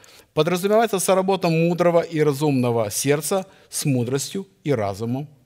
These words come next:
Бога, что на практике означает приготовить свою почву своего сердца к принятию семени благословенного слова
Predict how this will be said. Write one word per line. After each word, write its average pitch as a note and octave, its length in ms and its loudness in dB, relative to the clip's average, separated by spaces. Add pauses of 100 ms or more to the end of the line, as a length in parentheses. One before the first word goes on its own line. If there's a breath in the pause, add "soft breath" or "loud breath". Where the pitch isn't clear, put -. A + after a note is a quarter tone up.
(340)
Бога, A2+ 480 -2 (880 loud breath)
что - 220 -4
на D#3+ 100 2
практике D#3 480 0
означает D3 600 0
приготовить F3 520 2
свою C#3 300 -2
почву A#2 640 -8 (100)
своего A2+ 320 -4
сердца G3 480 -2 (320 loud breath)
к - 80 -20
принятию E3+ 520 0
семени D#3 880 -2
благословенного C3 800 -4
слова B2+ 460 -8